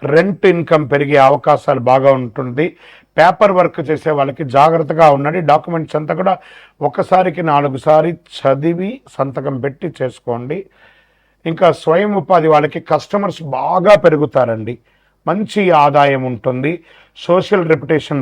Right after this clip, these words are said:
పెరుగుతుంది. మంచి డిజిటల్ ప్లాట్‌ఫామ్ ద్వారా మీరు అన్ని రకాల ఆదాయం పొందే అవకాశాలు బాగా ఉన్నాయి. విద్యార్థులకి మెమరీ పవర్ బాగా పెరుగుతుంది, ఎగ్జామ్స్లో మంచి ఫలితాలు ఉంటాయి. కాంపిటేటివ్ ఎగ్జామ్స్కు ప్రిపేర్ అయ్యే వాళ్ళు,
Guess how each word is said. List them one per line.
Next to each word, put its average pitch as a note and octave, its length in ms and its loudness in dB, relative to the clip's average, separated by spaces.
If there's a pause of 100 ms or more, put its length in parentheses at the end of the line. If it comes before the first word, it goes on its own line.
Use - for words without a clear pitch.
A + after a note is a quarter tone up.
పెరుగుతుంది. B2+ 600 -4 (680)
మంచి D#3+ 220 -4 (120)
డిజిటల్ E3+ 420 -4
ప్లాట్‌ఫామ్ D3+ 520 0
ద్వారా C#3+ 200 2 (100)
మీరు C3+ 180 -2
అన్ని D#3 260 -4
రకాల C#3 280 0 (160)
ఆదాయం C#3 360 0
పొందే B2 240 -6
అవకాశాలు B2 680 -6 (140)
బాగా B2+ 260 -4
ఉన్నాయి. D3 220 -10 (480)
విద్యార్థులకి E3 760 0 (760)
మెమరీ E3+ 320 2
పవర్ D3+ 200 4 (100)
బాగా C#3+ 280 2
పెరుగుతుంది, C#3+ 460 -2 (120)
ఎగ్జామ్స్లో C#3+ 520 -2 (480)
మంచి D#3 220 -4 (100)
ఫలితాలు D#3 360 0
ఉంటాయి. E3+ 280 -4
కాంపిటేటివ్ F3+ 580 -2
ఎగ్జామ్స్కు D3 560 -4
ప్రిపేర్ D3 300 -6
అయ్యే C3+ 200 -2
వాళ్ళు, C#3+ 200 -2